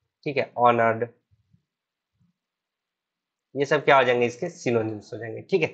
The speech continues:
चलिए नेक्स्ट बात कर लेते हैं। नेक्स्ट आपको सिनोनिम्स बताना है परस्यू, परयूज का। ठीक है, परस्यू नहीं है,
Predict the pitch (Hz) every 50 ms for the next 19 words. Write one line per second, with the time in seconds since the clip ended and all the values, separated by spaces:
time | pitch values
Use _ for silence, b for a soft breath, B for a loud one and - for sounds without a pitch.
0 | - _ _ _ _ _ _ _ _ _ _ _ _ _ _ _ - - 98 98
1 | 113 123 123 127 117 - - 120 120 120 123 - - 123 120 117 117 113 - -
2 | 135 143 - _ _ _ _ _ _ _ _ _ _ _ _ _ _ _ _ _
3 | _ _ _ _ _ _ _ _ _ _ _ _ _ _ _ _ _ - 139 165
4 | 185 185 - 151 143 151 147 - - 170 165 - 170 151 151 147 143 151 165 170
5 | 165 143 135 127 - 135 131 131 143 156 170 170 - - _ - 127 120 120 120
6 | - 135 127 127 113 - - _ _ _ _ _ _ _ _ _ _ - 143 139
7 | 139 139 143 143 131 113 - - 107 110 - - - 139 123 117 - - 123 120
8 | 117 - 131 127 123 120 123 151